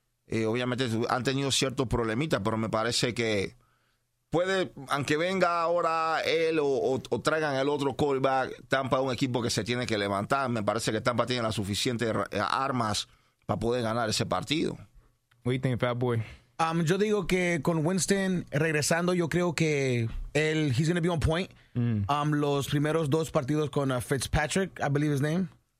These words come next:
Speaker 1: Yeah.
Speaker 3: Yeah, um, <laughs> hell of a game.
Speaker 2: Right.
Speaker 3: Esos dos
Speaker 2: Right.
Speaker 3: partidos, unbelievable numbers, pero,
Speaker 1: Right.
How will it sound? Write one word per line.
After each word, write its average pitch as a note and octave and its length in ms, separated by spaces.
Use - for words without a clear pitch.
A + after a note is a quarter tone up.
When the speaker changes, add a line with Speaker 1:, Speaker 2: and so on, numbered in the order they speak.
Speaker 1:
Yeah. D3+ 220
Speaker 3:
Yeah, C3 340
um, A#2+ 480
<laughs> C#3 340
hell F#3+ 140
of B2+ 60
a A#2 40
game. G2 260
Speaker 2:
Right. B2+ 300
Speaker 3:
Esos F3 320
dos F3 100
Speaker 2:
Right. B2+ 180
Speaker 3:
partidos, E3+ 360
unbelievable F3 500
numbers, E3+ 600
pero, C#3+ 520
Speaker 1:
Right. - 80